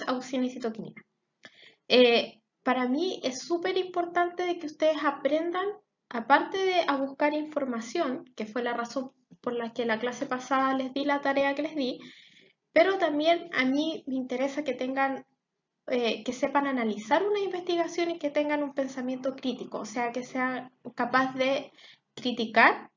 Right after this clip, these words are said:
¿ya? Una investigación, porque no todo lo que está puesto en, en los papers o en los manuscritos está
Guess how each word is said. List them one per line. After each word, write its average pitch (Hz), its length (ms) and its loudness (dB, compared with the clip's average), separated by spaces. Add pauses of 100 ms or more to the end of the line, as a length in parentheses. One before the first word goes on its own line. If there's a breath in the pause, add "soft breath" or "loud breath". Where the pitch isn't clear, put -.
(380)
¿ya? 285 340 -2
Una 269 580 -2
investigación, 269 640 -2
porque 254 240 -2
no 262 220 -2
todo 349 260 2
lo 349 140 0
que 339 80 -8
está 330 380 0
puesto 320 760 -4
en, 254 640 -6 (200)
en 220 380 -4
los 220 200 -2
papers 302 420 2
o 247 40 4
en 240 80 0
los 247 120 -4
manuscritos 320 600 0
está 285 540 4